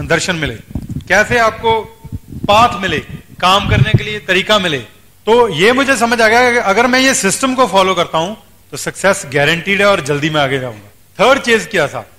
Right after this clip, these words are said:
मुझे खुद में change लाना था, Successful होने के लिए खुद में change लाना था, क्योंकि मुझे आदत थी दूसरों में नुक्स निकालने की। होता है ऐसे? तो दोस्तों, जब भी हम किसी की तरफ उंगली करते हैं तो चार किधर होती हैं?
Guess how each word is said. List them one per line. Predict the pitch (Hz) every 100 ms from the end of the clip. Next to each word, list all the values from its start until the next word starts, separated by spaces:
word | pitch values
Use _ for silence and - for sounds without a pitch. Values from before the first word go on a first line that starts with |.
| _ _ 165
मुझे | 202 262
खुद | - 196
में | 240 262
change | 233 202
लाना | 180 151 135
था, | 107 - _ _ -
Successful | 160 196 196 226
होने | 202 196
के | 196
लिए | 233
खुद | 240 214
में | 247 262
change | 220 190
लाना | 156 135
था, | 117 110 _ _ -
क्योंकि | 175 220
मुझे | 160 165 233
आदत | 202 220 220
थी | 220
दूसरों | 190 185 208
में | 202
नुक्स | 185 180
निकालने | 151 139 131
की। | 113 101 _ _ -
होता | 139 226
है |
ऐसे? | 214 220 - - _ _ -
तो | 165
दोस्तों, | 220 262
जब | 208 196 196
भी | 254
हम | 233
किसी | 214 202 240
की | 240
तरफ | 240 240
उंगली | 202 214
करते | 214 208 226
हैं | 233
तो |
चार | 240 202 190
किधर | 202 208
होती | 214 156 139
हैं? | 113